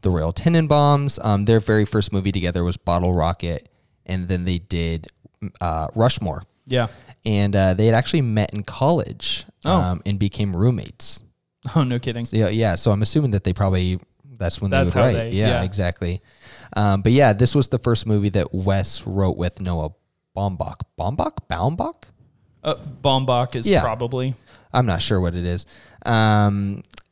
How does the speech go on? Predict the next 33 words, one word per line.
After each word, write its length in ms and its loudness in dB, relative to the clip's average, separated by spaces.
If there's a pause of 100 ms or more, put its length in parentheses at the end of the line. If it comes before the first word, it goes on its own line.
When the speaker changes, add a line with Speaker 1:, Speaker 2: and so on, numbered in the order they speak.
(220)
Speaker 1:
if 180 2
you 80 4
don't 160 4
know 80 6
who 140 8
that 180 4
is, 420 2
he 320 -4
directed, 760 2
uh, 340 0
the 80 -2
movie 480 0
Marriage 340 -2
Story, 400 0
which 320 -4
was 160 -2
just 840 -4
nominated 720 -2
for 220 -2
Best 400 -6
Picture 460 2
and 360 -4
other 220 0
awards, 420 0
starring 320 -4
Adam 240 -10
Driver. 580 0 (440)
He's 180 2
also 680 4
written 200 -2
and 100 -2
directed. 640 -4 (420)
Speaker 2:
A-, 160 -4